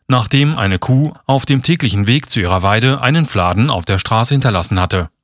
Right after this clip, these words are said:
Der Landwirt machte das Grobe weg. Ein zugezogener Anwohner zeigte ihn an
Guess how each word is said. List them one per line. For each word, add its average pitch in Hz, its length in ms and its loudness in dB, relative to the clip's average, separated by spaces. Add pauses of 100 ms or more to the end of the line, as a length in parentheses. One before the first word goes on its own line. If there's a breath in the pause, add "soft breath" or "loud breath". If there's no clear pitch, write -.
(540)
Der 113 160 0
Landwirt 135 460 0
machte 92 280 0
das 139 200 0
Grobe 95 320 0
weg. 110 220 -2 (360)
Ein 123 240 0
zugezogener 107 600 0
Anwohner 131 520 2
zeigte 82 340 -2
ihn 101 140 2
an 127 260 0